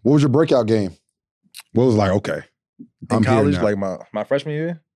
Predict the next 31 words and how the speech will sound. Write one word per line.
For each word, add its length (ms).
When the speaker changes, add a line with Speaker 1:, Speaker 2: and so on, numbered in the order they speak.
Speaker 1:
Like, 220
it, 520
was 240
it 80
freshman 380
year, 260
or 100
did 160
it 100
take 220
you 80
a 40
year 160
to 100
get 180
right? 260
Speaker 2:
Oh, 100
it 80
took 140
me 120
a 80
minute. 420
Speaker 1:
Really? 320
Speaker 2:
Yeah, 80
it 60
took 160
me 100
a 40
little 200
minute. 340
Um, 360